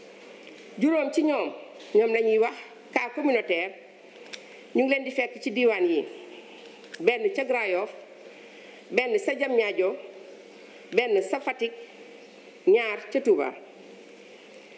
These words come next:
Téeméer ak ñett, euh, ñi nga xam ne feebar nañu te doon ci lalu hôpital yi, bi ñu leen saytoo,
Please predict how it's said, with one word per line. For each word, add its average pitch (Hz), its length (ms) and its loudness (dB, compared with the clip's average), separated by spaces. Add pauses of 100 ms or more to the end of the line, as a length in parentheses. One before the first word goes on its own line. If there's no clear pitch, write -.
(240)
Téeméer 339 340 2
ak 285 120 -6
ñett, - 420 -4 (1800)
euh, 214 220 2
ñi 277 260 4
nga 330 80 2
xam 320 140 -2
ne 247 120 2
feebar 247 340 -4
nañu - 300 2 (240)
te 269 60 4
doon 233 200 2
ci 294 80 0
lalu 262 220 0
hôpital 208 360 -2
yi, 190 100 0
bi 214 100 -2
ñu 269 60 0
leen 269 140 2
saytoo, 202 640 2